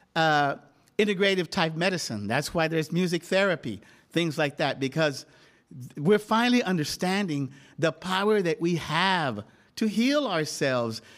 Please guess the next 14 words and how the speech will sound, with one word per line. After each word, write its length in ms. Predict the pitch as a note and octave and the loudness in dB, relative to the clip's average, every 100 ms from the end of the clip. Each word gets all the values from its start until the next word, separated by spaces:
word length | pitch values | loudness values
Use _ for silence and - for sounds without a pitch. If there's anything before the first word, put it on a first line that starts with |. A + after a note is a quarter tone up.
| - - | -10 -2
And 160 | G3 | 0
this 240 | G#3 F4+ F#4 | 2 0 -2
is 160 | E4 | -4
the 100 | B3+ | -4
f-, 120 | G#3+ - - _ | -6 -10 -20 _
foundation 960 | - G3+ G#3+ G3+ F#3 B3+ B3 - G#3+ A3 | -2 0 2 2 0 0 -2 -2 -2 0
of 160 | D3+ D3 | -2 -2
the 80 | D#3+ | 0
New 240 | C3+ C3+ | 0 0
Thought 340 | C3+ C#3+ D3+ | -2 -2 -2
movement, 460 | D3+ G3 C4+ E3 D3+ | 0 0 0 -2 -4
as 300 | C#3 D3 D3 | -2 -2 0
you 100 | G3+ | 0
know. 460 | A3+ F4 F#4+ A2 | 0 0 -2 -4